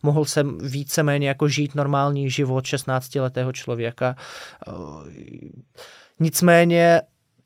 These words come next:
ty věci, jakékoliv věci týkající se politického aktivismu,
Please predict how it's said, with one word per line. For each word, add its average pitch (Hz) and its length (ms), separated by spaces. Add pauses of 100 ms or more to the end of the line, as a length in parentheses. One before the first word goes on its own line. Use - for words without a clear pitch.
ty 185 160
věci, 175 720 (500)
jakékoliv 185 800
věci 175 300
týkající 165 640
se 160 180
politického 151 1160
aktivismu, 127 920